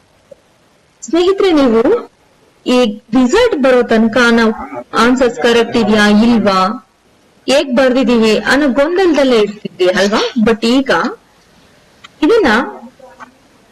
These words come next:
ನಿಮ್ಮ ತಲೆಯಿಂದ ಈ ಫ್ರೀ ಆಗೋದಕ್ಕೋಸ್ಕರ ಇಂಥದ್ದೊಂದು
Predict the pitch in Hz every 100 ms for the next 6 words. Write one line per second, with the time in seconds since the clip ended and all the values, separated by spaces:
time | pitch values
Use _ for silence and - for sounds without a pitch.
0 | 240 269 453 453 311 254 226 202 202 214
1 | 254 - _ _ _ _ 302 392 359 269
2 | 226 202 208 202 330 392 294 - 294 370
3 | 403 285 220 190 170